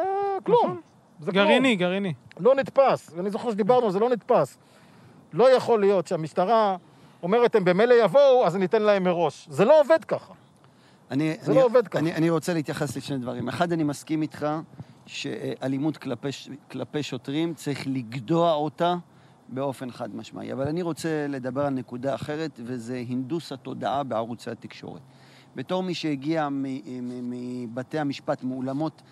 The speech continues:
Speaker 3: המשפט שבהם עוסקים בתחום הפלילי, מאז ומתמיד המונח הזה, מעצר אלים, היה מונח שבו מתואר כיצד זה שנעצר הפגין אלימות כלפי שוטר.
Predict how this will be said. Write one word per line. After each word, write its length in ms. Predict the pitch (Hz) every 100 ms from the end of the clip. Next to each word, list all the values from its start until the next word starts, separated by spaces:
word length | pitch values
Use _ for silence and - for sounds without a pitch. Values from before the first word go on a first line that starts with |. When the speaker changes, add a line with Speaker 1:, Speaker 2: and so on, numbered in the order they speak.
| - _ -
Speaker 3:
המשפט 420 | 135 - - 147
שבהם 280 | 127 139 151
עוסקים 340 | 131 - 151
בתחום 300 | 135 - 156
הפלילי, 500 | 147 123 139 175 156 - - _ _ _ _ -
מאז 340 | 147 180 180
ומתמיד 760 | 208 180 - 156 180 180 165 156 -
המונח 720 | 139 139 127 147 151 175 170
הזה, 220 | 170 151
מעצר 600 | 151 123 131 - 170 160 139
אלים, 420 | 127 127 170 240 - _ _ _ _ -
היה 220 | 135 185
מונח 460 | 214 190 196 226 -
שבו 440 | - 160 135 180
מתואר 720 | 208 180 - 156 135 208 196 170 -
כיצד 500 | 147 - - 214 170
זה 240 | 131 160 202
שנעצר 1000 | - 170 160 139 139 - 220 220 202 190 - _ _ -
הפגין 420 | 156 - 156 214
אלימות 440 | 208 180 175 190 -
כלפי 360 | 175 175 185
שוטר. 400 | 175 170 - 165